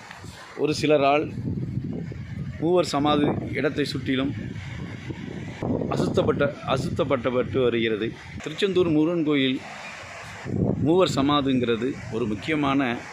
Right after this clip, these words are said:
ஒரு, இந்த கோயிலை கட்டியக்கூடிய சித்தர்களுடைய சமாதி இருக்கக்கூடிய இடம். இடத்தை சுற்றிலும், மூவர் சமாதி இடத்தை சுற்றிலும் யூரின் வாடை, யூரின் கழிப்பு தினசரி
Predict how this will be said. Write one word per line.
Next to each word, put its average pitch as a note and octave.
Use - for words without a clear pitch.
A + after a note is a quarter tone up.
ஒரு, G#2+
இந்த A#2
கோயிலை E3
கட்டியக்கூடிய C3+
சித்தர்களுடைய C#3
சமாதி C3+
இருக்கக்கூடிய A#2
இடம். G#2+
இடத்தை D#3
சுற்றிலும், C3+
மூவர் E3+
சமாதி C#3
இடத்தை C3
சுற்றிலும் A#2+
யூரின் D3+
வாடை, G#2+
யூரின் D#3
கழிப்பு C3
தினசரி E3+